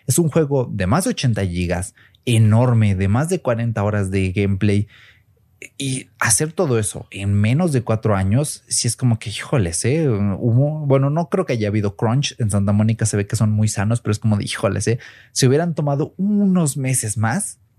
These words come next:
y yo creo que hubiera estado ahí razonable, ¿eh? Verlo de lanzarlo ya así en una versión definitiva.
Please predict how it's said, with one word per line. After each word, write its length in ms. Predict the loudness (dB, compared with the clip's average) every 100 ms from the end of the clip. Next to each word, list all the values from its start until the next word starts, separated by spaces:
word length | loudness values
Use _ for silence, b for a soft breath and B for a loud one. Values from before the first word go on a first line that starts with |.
| _ _ _
y 140 | -2 2
yo 180 | 2 2
creo 200 | -2 0
que 280 | -2 0
hubiera 300 | 0 2 2
estado 440 | 0 -2 -2 0 2
ahí 360 | 2 2 2
razonable, 800 | 2 -2 -2 -2 0 0 0 0 2
¿eh? 40 |
Verlo 380 | 2 0 0 0
de 340 | -2 -6 -10 B B B
lanzarlo 580 | 0 2 2 0 2 2
ya 180 | 2
así 260 | 0 -2 0
en 100 | 0
una 160 | 0 0
versión 340 | -2 -2 0
definitiva. 580 | -2 -2 -4 0 -2